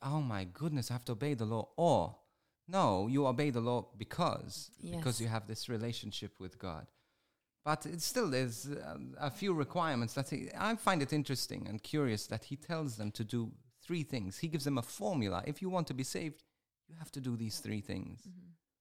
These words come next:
Speaker 1: And the three things are this. He said, you need to say that Jesus is Lord. The second thing you have to do is that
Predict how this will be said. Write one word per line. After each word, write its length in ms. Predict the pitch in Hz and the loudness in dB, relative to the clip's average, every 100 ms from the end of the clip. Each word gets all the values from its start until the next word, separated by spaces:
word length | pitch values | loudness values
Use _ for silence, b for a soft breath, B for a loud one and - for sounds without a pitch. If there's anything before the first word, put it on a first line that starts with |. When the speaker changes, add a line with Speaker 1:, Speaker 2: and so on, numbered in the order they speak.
| _ _ _ _ - | _ _ _ _ -2
Speaker 1:
And 160 | 135 | 0
the 80 | 135 | 0
three 240 | - 165 160 | -2 -2 -2
things 320 | 170 151 123 | 0 0 2
are 100 | 123 | 0
this. 180 | 104 104 | 0 -4
He 80 | 127 | -6
said, 340 | - 127 104 - b b b | -2 -2 -2 -6 b b b
you 100 | - | 2
need 260 | 151 180 - | 4 4 4
to 200 | 131 127 - | 2 2 0
say 520 | - - - 139 185 190 | -8 -2 4 4 4 2
that 220 | 139 104 | 0 2
Jesus 680 | 135 127 110 107 123 - - _ _ _ _ | 2 2 0 -4 -4 -12 -20 _ _ _ _
is 180 | 110 95 | -4 0
Lord. 400 | 92 135 208 190 _ _ _ _ _ _ | 2 2 0 -4 _ _ _ _ _ _
The 80 | 117 | 2
second 360 | - 208 175 | 2 6 4
thing 200 | 147 120 | 6 6
you 80 | 110 | 6
have 160 | 113 - | 2 2
to 100 | 120 | 2
do 340 | 117 127 101 b b b _ | 4 4 2 b b b _
is 360 | 131 113 - - _ _ | 2 2 -2 -12 _ _
that 340 | - 123 117 | 0 2 0